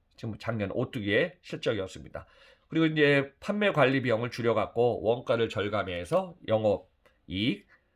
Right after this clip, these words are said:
큰 폭으로 지금 증가시켰습니다. 그럼 여러분들 오뚜기, 뭐 라면부터 오뚜기, 마요네즈, 케찹, 우리가 참 친근감 있죠. 오뚜기는 어떤 회사인가요? 한번 좀 오뚜기 살펴보기로 하겠습니다. 천구백육십구 년에 설립돼서요.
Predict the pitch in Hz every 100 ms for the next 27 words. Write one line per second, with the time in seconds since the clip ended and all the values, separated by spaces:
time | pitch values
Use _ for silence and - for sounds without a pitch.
0 | - - 233 - 107 113 160 160 170 -
1 | 104 101 - - - - - - - -
2 | 160 165 156 151 147 147 131 123 139 165
3 | 117 95 - 107 117 113 131 156 156 143
4 | 147 156 143 117 - 143 131 107 107 127
5 | 135 135 117 - 143 135 - 107 87 101
6 | 131 131 - 156 - 233 226 175 110 -
7 | 104 - 127 - 117 151 180 220 185 147
8 | 113 85 87 87 - _ _ _ - 107
9 | 104 90 101 175 214 _ - 113 107 101
10 | 165 160 156 107 92 92 87 - - -
11 | - _ _ _ - _ _ - _ -
12 | 208 208 202 190 180 160 139 135 - 143
13 | - 127 113 110 104 101 - 135 120 -
14 | 87 120 151